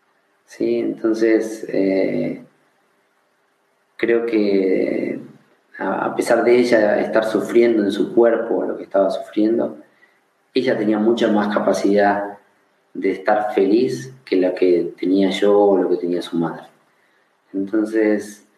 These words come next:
eh, me di cuenta cómo en pequeñas cositas, cuando le cambiaban la sábana, ella se ponía contenta.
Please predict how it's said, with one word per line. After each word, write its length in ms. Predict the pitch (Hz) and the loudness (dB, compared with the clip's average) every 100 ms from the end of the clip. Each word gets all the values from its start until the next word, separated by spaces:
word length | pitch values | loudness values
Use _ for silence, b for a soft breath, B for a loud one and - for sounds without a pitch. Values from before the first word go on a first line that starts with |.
| _ | _
eh, 420 | - - 73 - - _ - | -18 -12 -10 -10 -14 _ -8
me 200 | 101 101 | -4 -4
di 120 | 104 | -2
cuenta 340 | 107 110 110 | -2 0 0
cómo 240 | 107 110 107 | 0 0 2
en 160 | 104 | 2
pequeñas 420 | 101 107 107 107 | 0 2 2 0
cositas, 440 | 107 95 117 110 95 | -2 -2 0 -2 -2
cuando 200 | 95 95 | 0 0
le 120 | 95 | 2
cambiaban 480 | 101 101 113 113 110 | 2 4 4 4 2
la 100 | 101 | 0
sábana, 760 | - 110 - - 196 - - _ _ _ _ - | 2 2 2 2 0 -4 -10 _ _ _ _ -6
ella 200 | 98 95 | -4 -4
se 140 | - | -6
ponía 280 | 87 85 85 | -8 -10 -10
contenta. 500 | 82 82 - - _ | -14 -20 -20 -20 _